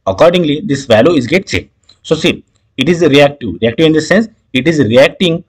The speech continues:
to the changes onto the component, right? Whatever the changes that happen to this component, so accordingly it is reacting. That's why we say it is a reactive, right? So it becomes reactive by using attract property,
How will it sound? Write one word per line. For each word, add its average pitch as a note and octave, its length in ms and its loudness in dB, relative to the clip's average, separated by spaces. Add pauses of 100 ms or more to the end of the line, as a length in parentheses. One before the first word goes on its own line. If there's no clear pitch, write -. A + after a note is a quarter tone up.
(140)
to C#3 100 2
the D3+ 140 2
changes D#3+ 520 0 (100)
onto A#2+ 280 2
the G3+ 100 -2
component, A#2+ 480 -4
right? G#3+ 260 0 (720)
Whatever A2 360 4
the F3+ 120 0
changes D#3 440 -2
that B2+ 240 2
happen D3 300 -2
to D#3+ 80 0
this C3 200 0
component, - 800 -2
so - 240 -2
accordingly E3 500 0
it - 80 -4
is G3+ 160 0
reacting. G#2+ 540 -2 (120)
That's G#2+ 240 -2
why B2+ 240 2
we C3 80 -4
say D#3 180 -2
it G#3 180 -6
is D#3 100 -2
a G3 80 2
reactive, C#3 560 0
right? G#3 280 -2 (320)
So D#3+ 260 -4
it D3+ 240 -2
becomes D#3 320 0
reactive A2+ 560 0 (260)
by D#3+ 220 2
using D3 320 -4 (120)
attract - 560 -4
property, - 540 -4